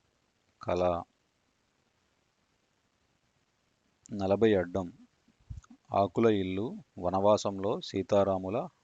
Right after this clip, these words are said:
ఆవాసం. పర్ణశాల. అలానే ముప్పై ఎనిమిది నిలువు. రాత్రి అనగా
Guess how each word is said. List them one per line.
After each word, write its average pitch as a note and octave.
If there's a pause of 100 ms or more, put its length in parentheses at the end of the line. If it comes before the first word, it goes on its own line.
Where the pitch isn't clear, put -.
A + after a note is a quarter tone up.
ఆవాసం. F#2 (1800)
పర్ణశాల. F#2+ (1900)
అలానే G#2
ముప్పై G#2+
ఎనిమిది G2
నిలువు. F#2+
రాత్రి G2
అనగా F2+